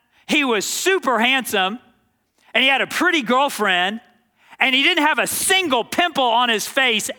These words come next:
ever. And on top of all that, he loved Jesus. And I was like, "Oh my gosh, this guy has everything I could possibly want in life."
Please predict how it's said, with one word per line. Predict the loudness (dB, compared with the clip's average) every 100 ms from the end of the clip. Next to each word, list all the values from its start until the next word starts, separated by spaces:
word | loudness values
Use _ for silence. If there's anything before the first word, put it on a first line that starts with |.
| _
ever. | 2 2 2 0 0 2 0 -2 -8 -20 _ _ _ _ _ _ _ _
And | 2 2
on | 2 2
top | 2 2
of | 2
all | 4 4
that, | 4 2
he | 2
loved | 2 2 0
Jesus. | -2 0 0 2 0 0 -4 -6 -10 -18 _ _ _ _ _ _ _ _ -4
And | 0
I | 2 2
was | 0
like, | 0 0
"Oh | 0 0
my | 0
gosh, | 0 0 2 0 -4 -12 -18 -20 _ _ -6
this | -2 -2
guy | -2 0 2
has | 2 0 -2
everything | 0 0 0 -2 0 -2 -2 0 0 2
I | 0 0
could | 0 -4 -4
possibly | -2 0 0 -2 -2 -2 -2
want | -4 -2 0 0 -2 -4
in | -2
life." | 0 2 2 2 0 -4 -10